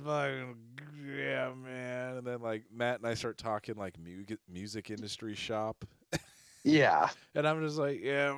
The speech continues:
Speaker 1: man, you just get, like, press and, uh, like,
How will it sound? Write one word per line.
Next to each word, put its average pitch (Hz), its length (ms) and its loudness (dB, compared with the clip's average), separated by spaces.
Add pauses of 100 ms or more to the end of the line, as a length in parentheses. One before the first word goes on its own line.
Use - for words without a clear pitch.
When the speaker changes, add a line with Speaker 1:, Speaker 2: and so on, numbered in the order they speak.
Speaker 1:
man, 143 400 0
you 220 80 -4
just 214 320 -6
get, 175 220 0
like, 110 280 0 (120)
press 127 720 2
and, 107 260 -10
uh, 107 240 0 (100)
like, 175 200 -2